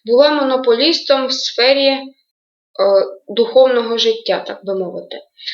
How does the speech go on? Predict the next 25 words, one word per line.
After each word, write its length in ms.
Е, 180
тільки 500
через 460
посередництво 960
церкви 640
людина 340
могла 340
сподіватися 840
на 140
прощення 640
своїх 460
земних 380
гріхів 560
та 80
на 140
спасіння 600
своєї 540
душі 440
після 340
смерті. 560
Поза 300
церквою 540
це 200
було 300
неможливим, 840